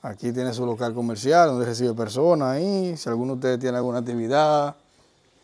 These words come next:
eh, Santiago más adelante también va a abrir esto acá para recibir turistas aquí, para venderle...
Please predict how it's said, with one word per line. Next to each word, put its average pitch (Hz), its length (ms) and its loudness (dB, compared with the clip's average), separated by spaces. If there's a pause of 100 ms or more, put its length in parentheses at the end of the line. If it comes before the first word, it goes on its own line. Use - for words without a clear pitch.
(220)
eh, 104 760 -8
Santiago 123 400 -2
más 135 160 2
adelante 131 360 2
también 127 320 0
va 123 40 2
a 123 40 4
abrir 127 220 2
esto 127 220 -2
acá 127 240 0
para 113 420 -2
recibir 123 380 -4
turistas 127 400 -2
aquí, 165 280 0
para 131 200 0
venderle... 117 580 0